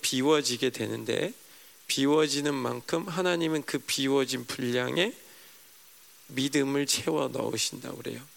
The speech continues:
예. 분명합니다. 예. 내가 비워지기 때문에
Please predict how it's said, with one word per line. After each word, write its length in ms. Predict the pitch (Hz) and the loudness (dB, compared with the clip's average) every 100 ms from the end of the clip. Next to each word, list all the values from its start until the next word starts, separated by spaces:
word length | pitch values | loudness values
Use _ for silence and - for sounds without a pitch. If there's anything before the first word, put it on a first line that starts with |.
| 139 | -2
예. 200 | 107 - - - - - - - - - | -2 -4 -18 -20 -16 -16 -16 -18 -20 -8
분명합니다. 680 | - 160 214 151 127 120 123 - - - - | -2 0 0 -2 -6 -8 -10 -16 -20 -20 -10
예. 100 | 123 123 - - - - - - | -8 -10 -18 -20 -20 -20 -20 -4
내가 240 | 135 160 180 | 2 2 2
비워지기 800 | - 160 165 196 175 - 147 | 0 2 6 6 6 2 0
때문에 520 | 147 - 151 160 190 | -2 0 0 0 -2